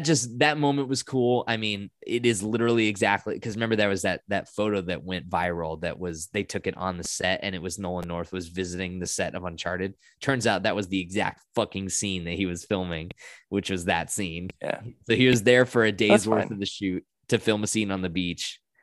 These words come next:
Speaker 1: And he probably got a vacation out of it too.
Speaker 2: He
Speaker 1: So
Speaker 2: got it
Speaker 1: good,
Speaker 2: made, baby.
Speaker 1: good for you,
Speaker 2: Yeah,
Speaker 1: Nolan
Speaker 2: that's a,
Speaker 1: North. <laughs>
Speaker 2: that's a good deal.
Speaker 1: So, yeah.
Speaker 2: Um, what was your favorite sequence in the entire movie?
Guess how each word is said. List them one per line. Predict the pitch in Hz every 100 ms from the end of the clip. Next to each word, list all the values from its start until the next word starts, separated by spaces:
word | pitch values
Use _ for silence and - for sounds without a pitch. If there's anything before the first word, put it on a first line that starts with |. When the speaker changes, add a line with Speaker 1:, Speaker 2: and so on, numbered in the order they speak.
| _
Speaker 1:
And | 113
he | 104
probably | 92 90
got | 92
a | 87
vacation | 90 85 82 - 78 82 _
out | 78 71
of |
it | 76 -
too. | -
Speaker 2:
He | 120
Speaker 1:
So | 139
Speaker 2:
got | 107
it |
Speaker 1:
good, | 104
Speaker 2:
made, | 113 110 95
baby. | 101 104 107
Speaker 1:
good | 185
for | 160
you, | 147
Speaker 2:
Yeah, | 104 104
Speaker 1:
Nolan | 95 101
Speaker 2:
that's |
a, | 95
Speaker 1:
North. | - - - - 185 _ _
<laughs> | _ _
Speaker 2:
that's | - -
a |
good | 120 107
deal. | 104 104 101 - _ _ _ - - _ _ _ _
Speaker 1:
So, | -
yeah. | 95 101 101
Speaker 2:
Um, | 95 92 _ _ _ _ _ _ _
what | -
was | 127 160
your | 156
favorite | - 113 104 101
sequence | - - - - - -
in |
the | -
entire | - 50 50
movie? | - -